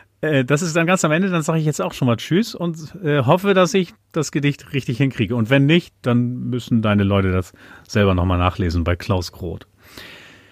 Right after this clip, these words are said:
Heike, danke für den Klönschnack. Hier kommt von Klaus Groth, äh, Min Jehan. Ich wohl, wir wären noch klein, Jehan,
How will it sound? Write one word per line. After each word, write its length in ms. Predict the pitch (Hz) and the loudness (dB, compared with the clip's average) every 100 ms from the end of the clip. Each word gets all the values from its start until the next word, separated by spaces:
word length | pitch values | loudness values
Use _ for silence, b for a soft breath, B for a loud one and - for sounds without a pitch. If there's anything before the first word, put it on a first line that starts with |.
| B B B B B B B _ _ _ _ _ - | B B B B B B B _ _ _ _ _ -8
Heike, 300 | 117 135 120 | 0 2 4
danke 260 | 107 113 104 | 4 2 2
für 100 | 113 | 0
den 120 | 104 | 0
Klönschnack. 520 | - 104 90 - 98 | 2 0 0 -4 -6
Hier 260 | - - 117 | -8 -2 -2
kommt 440 | - 117 107 - - | 0 -2 -2 -6 -16
von 240 | - 110 | -4 -4
Klaus 340 | - 107 95 - | -2 -2 -4 -6
Groth, 640 | 101 98 98 98 - - - _ _ _ _ _ - - | -2 0 0 -2 -8 -16 -20 _ _ _ _ _ -20 -12
äh, 220 | 104 98 92 | -6 -4 2
Min 260 | 107 113 | 4 4
Jehan. 380 | 92 98 92 69 - _ _ _ _ _ _ _ _ _ b b b b b b _ _ _ _ _ - | 2 0 0 -2 -10 _ _ _ _ _ _ _ _ _ b b b b b b _ _ _ _ _ -8
Ich 160 | 117 101 | -6 2
wohl, 260 | 127 143 | 4 6
wir 160 | 131 120 | 4 4
wären 220 | 131 127 | 4 4
noch 200 | 120 - | 2 -2
klein, 380 | - 123 120 117 | -4 2 4 4
Jehan, 580 | 95 87 82 90 92 | 2 -2 -2 -2 -2